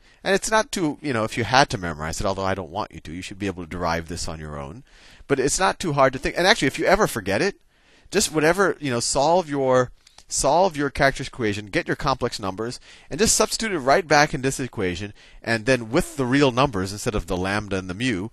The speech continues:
with the real numbers, just do the simplification we did, and you'll get to the exact same point. But if you're taking an exam and you don't, you don't want to waste time and you want to be able to do something fairly quickly, you can just remember that if I have a complex root,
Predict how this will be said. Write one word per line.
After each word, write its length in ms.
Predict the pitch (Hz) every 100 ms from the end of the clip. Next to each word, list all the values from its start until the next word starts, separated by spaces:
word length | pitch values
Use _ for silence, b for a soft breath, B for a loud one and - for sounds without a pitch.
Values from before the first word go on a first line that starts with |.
| b b
with 140 | 127
the 100 | 127
real 160 | 135 151
numbers, 340 | 160 170 120
just 200 | 123 117
do 120 | - 139
the 140 | 143
simplification 640 | - 131 117 117 170 - 101
we 60 |
did, 160 | 95 107
and 80 | 107
you'll 100 | 101
get 240 | 92 135
to 100 | -
the 100 | 104
exact 360 | 92 95 90 -
same 220 | 95 85
point. 360 | - 101 71 - B B B
But 80 | 131
if 100 | 131
you're 60 | 135
taking 320 | 185 185 165
an 60 |
exam 560 | 143 120 113 117 117 107
and 100 | 90
you 80 | 95
don't, 180 | 104 101
you 120 | 104
don't 140 | 131
want 160 | 131 120
to 40 |
waste 240 | 110 113 -
time 320 | 95 95 92
and 80 | 82
you 80 |
want 140 | 90 104
to 40 |
be 60 | 101
able 140 | 92
to 20 |
do 100 | 90
something 340 | 95 101 87 80 - _
fairly 460 | - - 123 123 110
quickly, 480 | - 165 80 80 - b b b b b b
you 140 | 123
can 160 | 135 139
just 180 | 127 -
remember 540 | 151 196 165 71 69 _ _ _ _
that 100 | 95
if 100 | 98
I 80 | 123
have 200 | 120 -
a 80 | 104
complex 680 | - 165 190 190 180 - -
root, 380 | 113 110 143